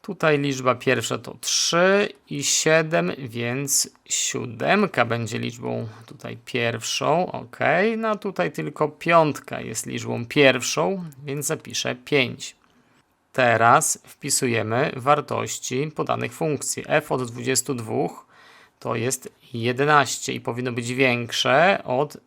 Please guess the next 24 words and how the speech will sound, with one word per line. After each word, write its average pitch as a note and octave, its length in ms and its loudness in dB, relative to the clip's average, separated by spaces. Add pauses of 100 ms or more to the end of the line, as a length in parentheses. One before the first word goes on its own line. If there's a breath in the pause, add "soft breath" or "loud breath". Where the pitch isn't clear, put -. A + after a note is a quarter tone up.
(300)
wartości B2+ 640 -2
funkcji C#3 840 -2 (200)
z A#2 120 -6
liczby B2+ 260 -4
dwadzieścia B2+ 540 -2
osiem. A#2+ 520 -2 (540 loud breath)
To - 120 -10
jest B2+ 280 -6
siedem. - 520 2 (680 loud breath)
Więc, D#3+ 580 2
e, C3+ 240 0
tu - 240 -8
jest, B2+ 340 -2
e, B2+ 420 0 (120)
prawda, C3 420 8
napiszę A#2 520 -6 (100)
P. A#2+ 300 6 (1600 loud breath)
E, A#2+ 320 -2
f - 220 2
od C3 160 -2
dwudziestu C3+ 460 0
jeden B2+ 600 4
to B2+ 160 -2
jest A#2 360 -4